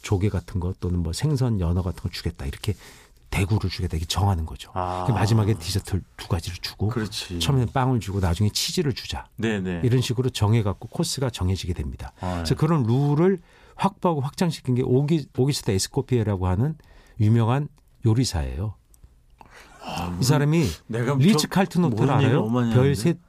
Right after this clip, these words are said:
Speaker 1: 자리
Speaker 2: 어.
Speaker 1: 식당이 그 안에 이 사람이
Speaker 2: 어.
Speaker 1: 그, 그 식당에 별 세 자리 식당이 들어가 있었어요. 리츠
Speaker 2: 네.
Speaker 1: 칼튼 어마어마한 비싼 호텔 안에
Speaker 2: 네.
Speaker 1: 이 사람이 주방장을 총괄한 거예요.
Speaker 2: 아하.
Speaker 1: 그래서 그 스티브 칼튼이라는 사람이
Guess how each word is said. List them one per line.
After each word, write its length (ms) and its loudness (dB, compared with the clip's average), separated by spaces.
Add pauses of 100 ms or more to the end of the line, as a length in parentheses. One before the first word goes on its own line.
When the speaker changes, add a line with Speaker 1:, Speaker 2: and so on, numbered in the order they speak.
(200)
Speaker 1:
자리 240 0
Speaker 2:
어. 40 2
Speaker 1:
식당이 440 -2
그 120 -2
안에 180 2
이 60 2
사람이 460 0 (320)
Speaker 2:
어. 220 -10
Speaker 1:
그, 240 -2
그 100 0
식당에 400 0
별 320 2
세 200 -4
자리 220 -4
식당이 320 -2
들어가 220 -2
있었어요. 360 -6
리츠 220 0
Speaker 2:
네. 40 -4
Speaker 1:
칼튼 340 -2
어마어마한 480 0
비싼 320 -4 (560)
호텔 280 0
안에 360 0
Speaker 2:
네. 300 -2
Speaker 1:
이 80 -2
사람이 280 2
주방장을 640 0
총괄한 480 -2
거예요. 340 -2
Speaker 2:
아하. 340 0 (120)
Speaker 1:
그래서 260 0 (500)
그 460 0 (580)
스티브 360 -4
칼튼이라는 680 0
사람이 580 0